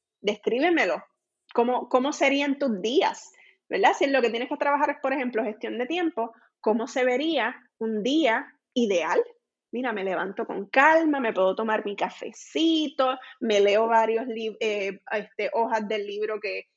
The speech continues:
que tengo, desayuno con calma, ¿verdad?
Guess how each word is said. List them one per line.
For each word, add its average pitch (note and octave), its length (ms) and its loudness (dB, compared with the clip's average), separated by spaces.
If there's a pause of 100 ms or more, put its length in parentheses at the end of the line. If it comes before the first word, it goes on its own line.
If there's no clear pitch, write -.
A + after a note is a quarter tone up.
(100)
que G3 140 -4
tengo, D4 680 -2
desayuno G#3+ 560 -2
con G3 340 -8
calma, C4+ 880 0
¿verdad? A3 260 2